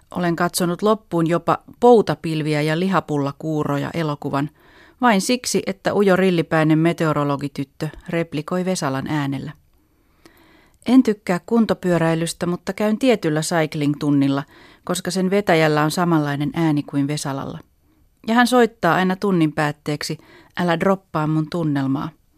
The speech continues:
Tuo Vesalan karibiarytminen biisi on riemullisten nelitavuisten sanojen juhlaa. Kesäloma, tosi kiva, apinana, takapiha, Costa Rica. Univaje,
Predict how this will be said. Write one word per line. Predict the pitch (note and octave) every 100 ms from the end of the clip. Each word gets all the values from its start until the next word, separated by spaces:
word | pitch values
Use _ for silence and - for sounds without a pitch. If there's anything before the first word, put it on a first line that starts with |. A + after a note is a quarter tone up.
| _ _ _ _ - - - _ -
Tuo | A#3+
Vesalan | B3 B3 G#3+ F#3+ F#3
karibiarytminen | G3 F#3 E3 D#3+ E3 - E3 D#3+ D#3+
biisi | F#3 E3 E3+
on | D#3 D#3+
riemullisten | G3 E3 D#3 D3 D3+ - D3+ -
nelitavuisten | F#3 F3+ D#3+ D#3 D3 D3+ - D#3
sanojen | D3 E3 D#3+ D3 C3+
juhlaa. | C#3+ D3+ D3 B2+ D#3+ - _ _ _ _ - _
Kesäloma, | A#3 A3+ G#3+ G3 G3 F#3+ - _ _ -
tosi | G3 F3+
kiva, | - E3+ D#3+ - _ _ _ -
apinana, | F#3 F#3 E3 D#3+ D#3 D3+ _ _ _ -
takapiha, | - C#3+ - C#3 C#3 - _ _ _ -
Costa | E3+ - D3
Rica. | D3+ C#3+ - - _ _ _ _ _ _ _ _ _ _
Univaje, | G#3+ G#3 F3+ F3 E3+ E3